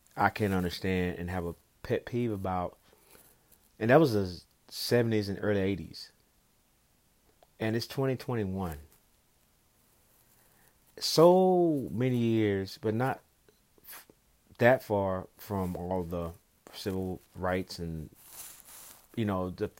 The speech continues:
footage stuff we've seen. And, and that's twenty twenty-one, had a major pandemic, still kinda going through the quarantine process.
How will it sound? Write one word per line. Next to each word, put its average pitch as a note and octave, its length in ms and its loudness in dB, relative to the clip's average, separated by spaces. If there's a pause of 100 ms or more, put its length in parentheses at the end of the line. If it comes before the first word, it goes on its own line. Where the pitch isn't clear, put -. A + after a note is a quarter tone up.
(120)
footage A#2 400 0
stuff G#2 320 -4
we've G#2 220 -4
seen. G2+ 440 -4
And, F2+ 120 -6 (560)
and C3 100 -2
that's D3 140 4
twenty B2+ 220 -4
twenty-one, G#2+ 640 0 (140)
had A2+ 160 -4
a G#2 40 0
major A2 400 -2
pandemic, F#2+ 800 -6 (840)
still A2+ 300 0
kinda G#2+ 260 0
going G2+ 280 -4
through G2+ 100 -6
the G2 60 -2
quarantine G2 440 -4
process. F2+ 920 -6